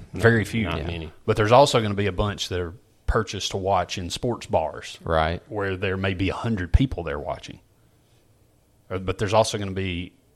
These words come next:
Speaker 1: a number of people who buy it, like us three get together and we all throw in, you know,
Speaker 3: Yeah.
Speaker 2: Right.
Speaker 1: twenty-five, thirty dollars and we buy it. So average, what would you guys say?
Speaker 2: Uh, around a million.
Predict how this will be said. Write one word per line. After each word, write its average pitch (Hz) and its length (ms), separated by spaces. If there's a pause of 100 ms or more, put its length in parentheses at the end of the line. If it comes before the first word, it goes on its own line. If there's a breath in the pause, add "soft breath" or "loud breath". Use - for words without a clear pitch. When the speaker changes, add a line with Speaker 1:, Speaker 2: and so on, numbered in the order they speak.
(180)
Speaker 1:
a 98 80
number 92 480 (260)
of - 160
people 98 300
who 98 100
buy 92 300
it, 65 40
like 92 220
us 104 140
three 95 220
get 90 140
together 90 280
and 87 100
we 87 80
all 82 120
throw 82 300
in, 80 280
you 92 100
know, 80 160
Speaker 3:
Yeah. 87 240
Speaker 2:
Right. 71 100 (300)
Speaker 1:
twenty-five, 87 400
thirty 80 240
dollars 78 420
and 80 120
we 87 80
buy 76 220
it. - 120 (920 soft breath)
So 98 320 (360)
average, 104 400
what 101 140
would 90 140
you 90 80
guys 82 220
say? 80 200 (2000)
Speaker 2:
Uh, 85 260
around 85 280
a - 40
million. 85 380